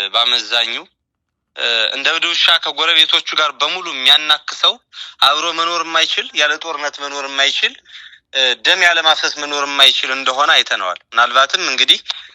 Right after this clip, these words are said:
ለጦርነት አይደለም የምናመርተው፣ ጦርነትን ለማስቀረት ነው ካለው ምናልባት ሊሆን ይችላል፣ እ፣ ሊሆን ይችላል። ግን ይሄ አተረጓጎሙ ነው። ምናልባት፣ እ፣ ከታጠቁት ጋር ሳልዋጋ ያልታጠቁትን በመጨፍጨፍ፣ እ፣ ጦርነትን አስቆማለሁ ብሎ አስቦ ከሆነ፣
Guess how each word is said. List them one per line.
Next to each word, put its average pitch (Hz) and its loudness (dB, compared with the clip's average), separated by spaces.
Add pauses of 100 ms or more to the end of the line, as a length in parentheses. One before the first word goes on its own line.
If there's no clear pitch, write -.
(140)
ለጦርነት 180 4
አይደለም 165 4
የምናመርተው፣ 156 2
ጦርነትን 147 -2
ለማስቀረት 147 -2
ነው 151 -6
ካለው 175 2
ምናልባት 160 2
ሊሆን 165 2
ይችላል፣ 139 4 (100)
እ፣ 90 -10 (260)
ሊሆን 127 0
ይችላል። 104 2
ግን 135 -4
ይሄ 165 4
አተረጓጎሙ 151 2
ነው። 98 -8 (540)
ምናልባት፣ 147 4
እ፣ 143 4 (540)
ከታጠቁት 175 2
ጋር 165 6
ሳልዋጋ 160 2 (160)
ያልታጠቁትን 165 0
በመጨፍጨፍ፣ 160 2 (520)
እ፣ 151 -6 (540)
ጦርነትን 160 0
አስቆማለሁ 147 2
ብሎ 139 -4
አስቦ 143 0 (100)
ከሆነ፣ 156 4